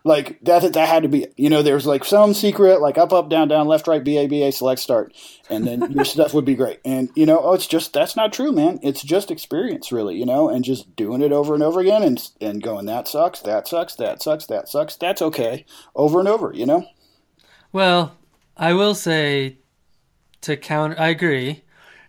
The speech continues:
Speaker 2: but I will say to counter that, that, and it's one of the things that frustrates me about photog-, landscape photography personally, is that, um, it does seem to be true that the more time you spend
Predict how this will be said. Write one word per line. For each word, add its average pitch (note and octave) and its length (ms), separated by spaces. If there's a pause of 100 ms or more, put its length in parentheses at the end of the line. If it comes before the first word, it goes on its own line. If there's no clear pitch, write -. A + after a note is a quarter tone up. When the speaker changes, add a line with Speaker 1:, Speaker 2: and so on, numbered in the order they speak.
(200)
Speaker 2:
but D3+ 200
I D#3 60
will E3+ 160
say E3+ 180
to D3+ 100
counter D3 460
that, B2+ 540
that, C3 440 (680)
and D3 260
it's C#3+ 140
one D#3+ 140
of D3+ 80
the D3 100
things D3 320
that C3 120
frustrates C#3 560
me C#3 120
about B2+ 360
photog-, C#3 420
landscape C#3+ 480
photography C3 640
personally, B2+ 760 (400)
is C3+ 160
that, C3+ 380 (480)
um, C3+ 580
it D3 320
does F3 380
seem E3 280
to D3 80
be C#3+ 140
true C#3+ 420
that C3 220
the C#3 100
more C#3 460 (160)
time C#3+ 440
you C#3 100
spend C#3 720